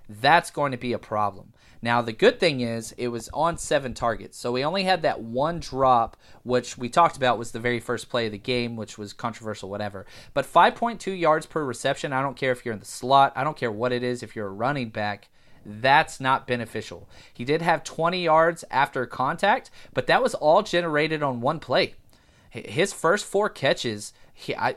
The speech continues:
maybe two yards after the catch. That was it. Um, his longest play was twelve yards. He did get two first downs, but there were another two plays that were on third down that he stopped the entire drive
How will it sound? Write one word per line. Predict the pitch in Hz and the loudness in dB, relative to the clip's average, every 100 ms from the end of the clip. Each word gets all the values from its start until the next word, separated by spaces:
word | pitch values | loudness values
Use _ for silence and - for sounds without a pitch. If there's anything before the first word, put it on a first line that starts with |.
| 117 | -6
maybe | 139 160 123 | -4 -4 -4
two | - - 233 | -8 -6 -2
yards | 196 160 156 143 | 4 6 6 2
after | 131 135 - | 0 0 0
the | 101 | -10
catch. | - 127 - - - | -2 -2 -2 -8 0
That | 151 | 0
was | 139 | 2
it. | 147 156 - _ _ _ _ | 2 0 -2 _ _ _ _
Um, | 107 110 107 | -8 -6 -6
his | 135 127 | -6 -2
longest | 139 165 165 | 0 0 -2
play | - 160 160 | -2 0 -2
was | 135 | -6
twelve | - - 151 139 | -6 2 2 4
yards. | 139 143 139 - - - | 4 4 2 -6 -20 -10
He | 123 | -6
did | 123 165 | -2 0
get | 185 - | 0 -2
two | - 196 233 | -4 -4 -2
first | 190 156 - | 0 0 0
downs, | 131 127 151 240 - - - - | 0 0 -2 -8 -14 -20 -20 0
but | 139 135 | 2 2
there | 147 | 2
were | 147 | 2
another | 139 151 185 | 2 2 0
two | 185 185 | -2 -4
plays | - 156 151 151 143 - - - | -2 0 0 0 -4 -12 -10 2
that | 131 139 | 2 4
were | 131 | 2
on | 123 | 0
third | 120 143 143 | 0 0 0
down | 143 135 | 0 0
that | 123 101 | -2 -6
he | - 147 | -8 -10
stopped | - - 131 135 175 - - - | -10 -2 4 6 4 -2 -20 -18
the | 117 127 127 | -8 -4 -4
entire | 110 - 135 135 131 120 | -4 2 2 4 2 0
drive | 107 120 135 110 110 120 | -2 2 4 4 0 -8